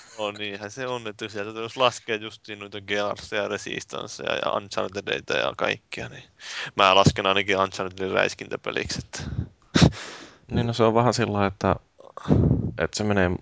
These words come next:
Speaker 2: mun mielestä ehkä enemmän samaan kastiin näitten Batmanin ja Assassin's Creedin kanssa, että se on kuitenkin semmonen vahvasti tarinavetoinen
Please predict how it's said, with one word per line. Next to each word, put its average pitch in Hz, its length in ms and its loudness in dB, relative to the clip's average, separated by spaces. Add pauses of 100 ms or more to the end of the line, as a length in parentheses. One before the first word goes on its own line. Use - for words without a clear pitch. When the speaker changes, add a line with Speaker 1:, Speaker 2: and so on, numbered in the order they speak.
Speaker 2:
mun 101 180 4
mielestä 92 300 4
ehkä 92 240 0
enemmän 87 260 2
samaan 87 400 2 (560)
kastiin 80 460 2
näitten 82 600 0
Batmanin 82 560 0
ja 78 180 2 (360)
Assassin's 85 460 -2
Creedin - 340 -2
kanssa, 67 280 0
että 76 120 0
se 78 60 -4
on 76 80 -6
kuitenkin - 360 -2
semmonen 85 300 0
vahvasti 90 460 2
tarinavetoinen 69 880 -2